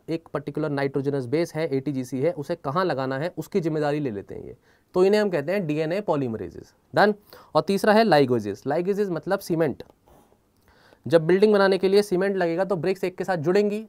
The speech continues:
तो बाद में सीमेंट जब सूख जाता है तो ब्रिक हिलाओगे तो हिलेगी ही नहीं। ये सीमेंट का काम ligases करते हैं। Again, ये भी एंजाइम्स हैं, ठीक है? तीन टूल समझ में आ गए। अब बात करते हैं रिस्ट्रिक्शन एंजाइम की। कहीं हमें करंट अफेयर डिस्कस करना है, but ये बेसिक्स नहीं समझ में आए तो भी प्रॉब्लम हो जाएगी।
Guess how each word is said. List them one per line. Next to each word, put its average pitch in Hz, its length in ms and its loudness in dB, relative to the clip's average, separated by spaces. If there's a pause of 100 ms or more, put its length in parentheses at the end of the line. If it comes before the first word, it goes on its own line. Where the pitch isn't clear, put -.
तो 165 60 -4
बाद 160 280 4
में 190 80 -4
सीमेंट 175 300 -4
जब 180 80 -4
सूख 202 200 -4
जाता 160 260 -2
है 165 100 0
तो 180 100 -4
ब्रिक 165 240 -2 (300)
हिलाओगे 165 420 4
तो 185 80 -2
हिलेगी 185 320 0
ही 190 60 4
नहीं। 220 180 2 (360)
ये 180 120 4
सीमेंट 214 340 4
का 233 80 2
काम 196 220 4
ligases 143 440 4
करते 110 280 -2
हैं। 107 100 -2
Again, 190 300 4
ये 175 160 4
भी 175 120 4
एंजाइम्स 107 420 -2
हैं, - 100 -20 (1040)
ठीक 190 120 2
है? 233 100 4
तीन 190 240 2
टूल 190 140 4
समझ 185 200 -2
में 190 120 0
आ 180 60 0
गए। 226 160 0 (380)
अब 214 120 8
बात 190 240 6
करते 180 240 -2
हैं 226 160 0
रिस्ट्रिक्शन 175 480 -2
एंजाइम 127 320 2
की। 110 140 -8 (140)
कहीं 220 200 4
हमें 196 260 2
करंट 185 300 2
अफेयर 175 200 0
डिस्कस 143 280 -4
करना 110 240 -6
है, 101 80 -6
but 143 220 -2
ये 180 220 0 (420)
बेसिक्स 180 520 2 (180)
नहीं 160 200 4
समझ 185 260 0
में 180 120 0
आए 202 100 2
तो 185 180 2
भी 202 80 2
प्रॉब्लम 156 320 4
हो 131 80 0
जाएगी। 104 360 -4